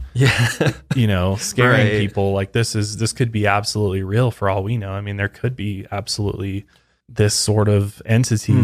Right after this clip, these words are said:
Speaker 1: Mm-hmm.
Speaker 2: that, that exist
Speaker 1: Well,
Speaker 2: in the world. I mean, you
Speaker 1: well,
Speaker 2: just don't know.
Speaker 1: yeah, and what we know about the Navajo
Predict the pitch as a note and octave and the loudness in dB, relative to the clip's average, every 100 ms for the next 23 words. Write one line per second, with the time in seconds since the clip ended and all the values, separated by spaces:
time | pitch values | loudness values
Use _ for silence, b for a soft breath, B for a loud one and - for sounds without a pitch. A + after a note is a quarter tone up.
0 | A2 G#2 G2+ G2+ - A2 G#2 F#2+ F#2+ A2 | 4 2 2 0 -4 -4 -2 -2 -2 -4
1 | C3+ - - E3 - - G#2+ G2 F#2 F#2 | -4 -6 -8 -8 -10 -8 -4 -2 -2 -2
2 | G2 G2+ F#2+ G#2+ - _ _ _ - A2+ | -2 -4 -6 -8 -18 _ _ _ -4 -2
3 | G#2+ - G#2 G#2 A#2+ F#3 C#3 G2 G2+ C3+ | -2 -2 -2 0 2 2 2 2 0 2
4 | D#3+ C#3 C3+ B2 A#2 A2+ - A2+ A2+ A2 | 2 2 4 4 4 2 2 0 2 0
5 | A2 G#2 A#2 A2 G#2 G#2+ | -2 -2 0 0 -2 -4